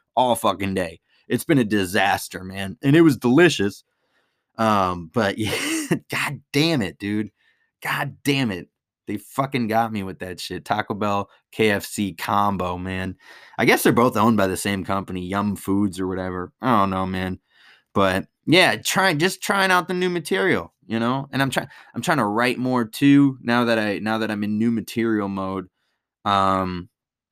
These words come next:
and I, I, you know, I sat there at, uh, I sat at New Way yesterday 'cause I knew I wasn't gonna go up for a while. So I,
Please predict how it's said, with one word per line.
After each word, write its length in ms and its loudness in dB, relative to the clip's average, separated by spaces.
and 460 0
I, 340 -2
I, 400 -2
you 140 0
know, 120 2
I 120 2
sat 380 0
there 280 2
at, 220 0
uh, 400 0
I 120 -2
sat 360 0
at 160 0
New 240 6
Way 200 4
yesterday 380 0
'cause 140 0
I 60 4
knew 160 4
I 60 4
wasn't 260 -2
gonna 180 -6
go 140 -4
up 140 -2
for 140 -4
a 60 -2
while. 420 2
So 160 -8
I, 100 -8